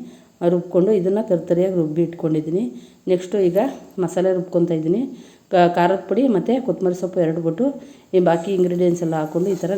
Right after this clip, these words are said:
ನೈಸಾಗಿ ರುಬ್ಕೊಂಡಿದ್ದೀನಿ. ರುಬ್ಕೊಂಡು ಈಗ ಖಾರ ಪುಡಿ ಮತ್ತು ಕೊತ್ತಂಬರಿ ಸೊಪ್ಪು ಎರಡನ್ನೂ ಹಾಕ್ಕೊಂಡು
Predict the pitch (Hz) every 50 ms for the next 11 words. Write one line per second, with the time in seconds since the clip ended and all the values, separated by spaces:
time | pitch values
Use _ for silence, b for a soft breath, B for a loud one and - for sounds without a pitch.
0 | 190 170 160 170 - 196 196 190 165 147 - - 151 147 156 151 151 143 135 123
1 | - - - - 165 170 175 170 - 185 165 160 180 226 262 - B B B B
2 | B B B 190 190 202 220 226 208 185 175 170 165 160 156 - 170 170 170 180
3 | 175 - 196 202 226 208 185 170 - - 233 277 277 - B B B B B B
4 | - 180 180 - 185 180 180 180 185 175 180 185 175 170 165 170 175 180 170 160
5 | 165 - 160 160 180